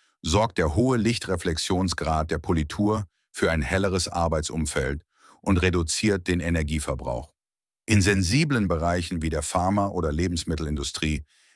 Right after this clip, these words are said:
werden zudem G-M-P-konforme, ableitfähige Reinraumböden realisiert, die höchsten hygienischen Standards entsprechen.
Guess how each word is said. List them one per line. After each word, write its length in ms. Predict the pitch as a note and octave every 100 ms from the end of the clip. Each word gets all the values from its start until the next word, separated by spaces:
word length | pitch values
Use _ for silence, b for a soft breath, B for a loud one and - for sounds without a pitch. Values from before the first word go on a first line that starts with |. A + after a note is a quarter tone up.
| -
werden 320 | F#2 G#2 G#2+
zudem 640 | - G2 E2+ F#2+ G2 G2 -
G-M-P-konforme, 1600 | D#2+ D#2+ A2 G#2+ F2 - A2 F#2 F2 D2+ - F2 F2 F2 F#2 -
ableitfähige 1000 | G2 - F2+ E2+ - D#2+ D#2 D#2 D#2 D2+
Reinraumböden 920 | - D#2+ E2+ G#2 D#2+ D#2 D2+ D#2 D2+ D2+
realisiert, 680 | D#2+ D2+ D#2 D2+ D#2 E2+ - B B B -
die 180 | F2+ D2+
höchsten 360 | G#2+ G#2+ - F#2+
hygienischen 580 | F2 D#2 F2 E2 F2
Standards 480 | D#2+ - E2 C#2 B1+
entsprechen. 540 | B1+ C2+ - C#2 A#1+